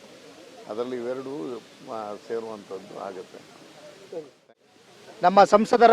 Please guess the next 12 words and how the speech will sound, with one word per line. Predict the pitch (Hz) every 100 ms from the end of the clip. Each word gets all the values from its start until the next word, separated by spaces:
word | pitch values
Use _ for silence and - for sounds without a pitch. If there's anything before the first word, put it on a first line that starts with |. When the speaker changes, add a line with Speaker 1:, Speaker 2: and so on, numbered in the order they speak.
| 214
Speaker 2:
ಕ್ರೀಡೋತ್ಸವದಲ್ಲಿ | 214 226 214 - 202 185 185 214 240 - - - -
ಇವತ್ತು | 185 220 233 208 170 165
ನಮ್ಮ | 185 185 151 - - - - - -
ಸಂಸದರಾದಂಥ | 208 214 240 226 208 190 196 190 156 143
ಯದುವೀರ್ | 165 226 226
ಒಡೆಯರ್ | 196 196 180
ಅವರು | 175 214 220 - - - - - - - - - - 175
ಒಂದು | 185 185
ಒಳ್ಳೆ | 240
ಅದ್ಭುತವಾಗಿ | 208 185 262 262 240 208 180 - - - - - -
ಎಲ್ಲ | 156 220 262 -
ಕ್ರೀಡೆಗಳನ್ನು | 240 240 220 208 247